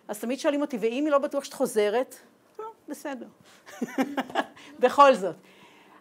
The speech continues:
אז כמה דוגמאות לדברים שקשורים לחלל כדי שנבין. אנחנו עתידים ליישב כנראה גם את הירח וכנראה גם את המאדים. לא יודעת אם אתם עוקבים, גילו שם עכשיו כבר מים בכל מיני פינות.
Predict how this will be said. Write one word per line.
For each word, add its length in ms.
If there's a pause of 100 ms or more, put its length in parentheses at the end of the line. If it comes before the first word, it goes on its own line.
אז 140
כמה 520
דוגמאות 720
לדברים 360
שקשורים 420
לחלל 420
כדי 160
שנבין. 520 (240)
אנחנו 380
עתידים 520
ליישב 520 (100)
כנראה 480 (440)
גם 300
את 100
הירח 500
וכנראה 400
גם 260
את 120
המאדים. 520 (200)
לא 60
יודעת 100
אם 80
אתם 160
עוקבים, 440 (260)
גילו 220
שם 200
עכשיו 280
כבר 140
מים 280
בכל 240
מיני 200
פינות. 360